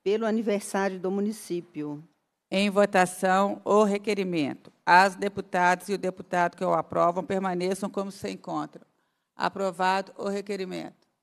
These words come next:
Speaker 1: Requerimento quatro mil quatrocentos e quarenta e nove. Requer seja formulado voto de congratulações com a comunidade Periquito, pelo aniversário do município.
Speaker 2: Em votação, o requerimento.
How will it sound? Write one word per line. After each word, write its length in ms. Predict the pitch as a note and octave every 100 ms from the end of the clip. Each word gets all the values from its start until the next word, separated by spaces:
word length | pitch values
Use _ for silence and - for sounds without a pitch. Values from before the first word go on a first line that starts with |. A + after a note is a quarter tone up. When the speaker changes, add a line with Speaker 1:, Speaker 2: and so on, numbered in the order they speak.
| _ _ _ _ _
Speaker 1:
Requerimento 680 | F#3+ - C4+ G#3 A3+ A#3 -
quatro 360 | B3+ A#3+ B3+
mil 220 | A3+ B3+ B3+
quatrocentos 460 | C#4 A3 B3+ A3+
e 20 |
quarenta 400 | B3 G#3+ A3 A3
e 60 | A#3
nove. 500 | G3+ G3+ G3+ F3 G3+
Requer 460 | E3+ E3+ - G3 G#3
seja 300 | G3+ F#3 G3+
formulado 520 | F3 G3+ F3 E3 E3+
voto 200 | F#3+ G3
de 40 |
congratulações 880 | - F#3 F3+ E3+ F3 E3 - G#3+ A#3
com 80 | -
a 80 | G#3
comunidade 680 | - F#3+ F#3+ F#3 F#3+ F#3+ -
Periquito, 1000 | G#3+ A3 - - A#3 A3+ - E3 D3 C#3+ _ _ _ -
pelo 240 | G3+ A3
aniversário 800 | G#3 G#3+ A3+ G#3+ - F#3+ G3 F#3+
do 140 | F3+
município. 880 | F#3 F#3 F#3 - - E3 - C#3+ C#3 _ _ -
Speaker 2:
Em 180 | F#3
votação, 960 | G3+ G#3 G3+ F3+ E3+ - G3 G3 G#3 - -
o 160 | G#3
requerimento. 920 | G3+ G3+ G#3 G3+ G3 E3+ D#3 - -